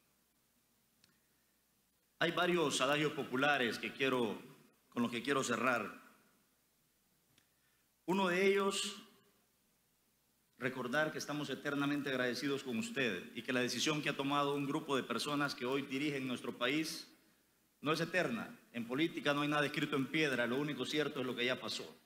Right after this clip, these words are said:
Si bien es cierto, hoy se concreta esto, en un par de meses esperamos darle vuelta a la página y poder restablecer relaciones diplomáticas con el gobierno que usted dignamente dirige. No se lleve una imagen de que todos los salvadoreños somos desagradecidos,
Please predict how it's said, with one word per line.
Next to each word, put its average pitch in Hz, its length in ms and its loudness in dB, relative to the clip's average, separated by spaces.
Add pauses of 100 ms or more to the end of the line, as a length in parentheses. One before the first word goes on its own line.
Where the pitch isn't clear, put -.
(140)
Si 117 100 -14
bien 139 160 -2
es 135 100 2
cierto, 147 340 2
hoy 147 100 2
se 135 100 0
concreta 135 500 2
esto, 170 400 0 (880)
en 127 120 0
un 151 140 2
par 156 160 4
de 147 80 2
meses 160 320 2
esperamos 143 420 2
darle 147 220 4
vuelta 151 260 2
a 135 40 4
la 131 140 2
página 151 380 2
y 139 60 0
poder 143 280 2
restablecer 135 540 2
relaciones 147 460 2
diplomáticas 135 600 2
con 131 200 0
el 123 80 0
gobierno 139 420 2
que 135 80 -2
usted 131 240 2
dignamente 135 580 2
dirige. 113 640 0 (1300)
No 180 140 4
se 190 120 4
lleve 196 180 6
una 185 100 2
imagen 190 380 4
de 156 80 2
que 143 80 2
todos 180 200 2
los 170 120 2
salvadoreños 156 560 0
somos 160 240 -4
desagradecidos, 123 760 -2